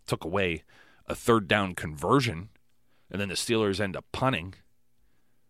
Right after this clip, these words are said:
which I thought was ridiculous. It was a Le-, nice Le'Veon Bell run,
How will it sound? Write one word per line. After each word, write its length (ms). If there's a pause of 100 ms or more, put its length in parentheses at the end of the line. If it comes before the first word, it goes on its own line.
(380)
which 140
I 60
thought 200
was 180
ridiculous. 840
It 20
was 140
a 40
Le-, 280
nice 320
Le'Veon 420
Bell 240
run, 540